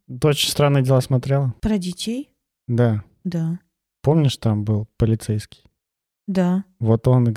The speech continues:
Speaker 2: Который у-, усын-, усыновил, удочерил.
Speaker 1: Да, да, одиннадцать. Вот представь его, вот в его физической форме, как там.
Speaker 2: А почему?
Speaker 1: С бородой, длинными, рас-,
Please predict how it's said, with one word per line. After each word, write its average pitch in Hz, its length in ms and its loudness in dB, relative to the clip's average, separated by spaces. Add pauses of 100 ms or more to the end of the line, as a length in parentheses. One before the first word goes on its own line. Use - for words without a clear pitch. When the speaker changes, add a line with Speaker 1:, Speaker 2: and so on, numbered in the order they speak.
(140)
Speaker 2:
Который 220 220 2
у-, 214 500 -4
усын-, 220 380 -6
усыновил, 220 680 0
удочерил. 202 680 -4
Speaker 1:
Да, 135 340 4
да, 120 500 4
одиннадцать. 120 680 0 (420)
Вот 139 220 2
представь 147 460 2
его, 139 460 4 (1200)
вот 117 300 0
в - 40 -18
его 123 320 6
физической 110 560 -2
форме, 104 360 0
как - 200 -6
там. 104 280 -8 (260)
Speaker 2:
А 202 80 -6
почему? - 360 -4
Speaker 1:
С 208 60 4
бородой, 151 680 4 (580)
длинными, 117 580 4
рас-, 110 240 2